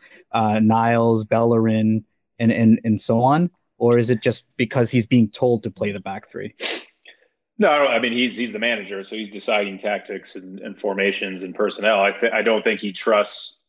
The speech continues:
Speaker 2: I don't think he has defenders that he trusts in a four, which is concerning because
Speaker 1: Hmm.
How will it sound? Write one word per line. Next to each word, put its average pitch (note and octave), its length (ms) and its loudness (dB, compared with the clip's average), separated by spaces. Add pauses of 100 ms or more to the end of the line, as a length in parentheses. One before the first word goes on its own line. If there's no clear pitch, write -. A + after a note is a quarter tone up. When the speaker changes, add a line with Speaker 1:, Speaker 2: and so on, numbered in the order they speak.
Speaker 2:
I A#2 40 0
don't A2 80 0
think G#2+ 120 0
he G#2 80 4
has - 380 -6
defenders A#2 920 -2 (280)
that G#2+ 120 0
he G#2+ 100 -4
trusts A2 380 0
in A#2 80 -4
a A2 60 -4
four, B2+ 480 -4
which G#2 200 -6
is G#2 100 -6
concerning A2+ 600 -2
because F#2+ 640 -4 (340)
Speaker 1:
Hmm. A2 180 -4